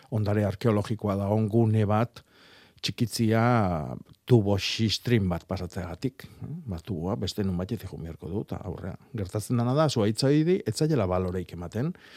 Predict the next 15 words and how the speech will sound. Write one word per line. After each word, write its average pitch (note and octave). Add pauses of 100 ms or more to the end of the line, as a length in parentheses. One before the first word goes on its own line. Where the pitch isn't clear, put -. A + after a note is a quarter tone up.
(540)
ez A#2+
zaie C#3+
aitortzen C3
daukaten G#2+
balori F#2+
hori. C#2+ (640)
Eta A#2+
orduan B2
oinarrizko B2 (120)
pekatu C3+
ba A#2
esango A#2
genuke A#2
hori A2
da. F2+